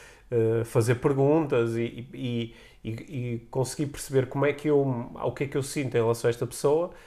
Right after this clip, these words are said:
Speaker 2: só estou com a tensão de, "Ah, será que me vou apaixonar?" Eu não me apaixonei, já passaram dois minutos, eu não me apaixonei.
Speaker 1: Uhum.
Speaker 2: Quando é que eu me apaixono? É o segundo encontro? Eu sei. Se ab-, abandonar esta tensão e, pelo contrário, ser só aberto e curioso,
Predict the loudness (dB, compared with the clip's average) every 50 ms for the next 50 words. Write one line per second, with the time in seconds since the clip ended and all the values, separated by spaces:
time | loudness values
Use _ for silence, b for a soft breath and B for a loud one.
0 | B B B B 0 2 2 4 6 6 8 10 10 8 10 10 6 6 6 6
1 | 6 6 6 6 6 6 6 8 8 8 6 4 2 0 0 0 0 -2 0 2
2 | 2 4 4 2 0 0 0 0 2 2 4 2 2 2 0 0 0 0 0 -2
3 | -2 -2 -2 0 0 2 2 0 0 -2 -4 -6 -4 -4 -2 -2 -2 0 0 0
4 | 0 0 -2 -2 -2 -4 -2 -2 -2 0 0 -2 -2 0 0 0 0 2 2 0
5 | 0 0 0 -2 -2 0 0 0 0 0 -2 -2 0 -2 -4 -2 -2 0 0 0
6 | 0 2 2 2 2 4 2 0 0 0 -4 -8 -8 B B B B B B B
7 | B -2 -2 -2 -2 -4 -8 -8 -4 -2 0 2 4 4 2 2 0 -2 -2 -4
8 | -2 -4 -4 -4 -6 -8 -10 -6 -2 -2 -2 -2 -2 -4 -2 -2 -2 0 -2 -2
9 | -4 -4 -4 -2 -2 -2 -2 -2 -2 -2 -2 0 2 2 2 2 2 -2 -6 -6
10 | -6 -6 -4 0 0 0 2 2 2 2 2 2 -2 -8 -4 -2 -2 0 0 0
11 | 0 -2 -2 -4 -8